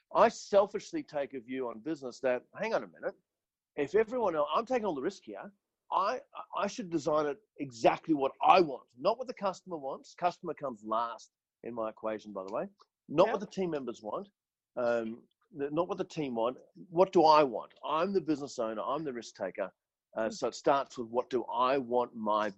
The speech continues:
Speaker 1: business life to look like? That's question one.
Speaker 2: Beautiful. Mm.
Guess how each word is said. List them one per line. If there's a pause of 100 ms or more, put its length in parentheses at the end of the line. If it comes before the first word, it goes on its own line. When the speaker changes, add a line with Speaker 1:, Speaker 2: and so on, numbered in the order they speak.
Speaker 1:
business
life
to
look (100)
like? (200)
That's
question
one. (380)
Speaker 2:
Beautiful. (500)
Mm.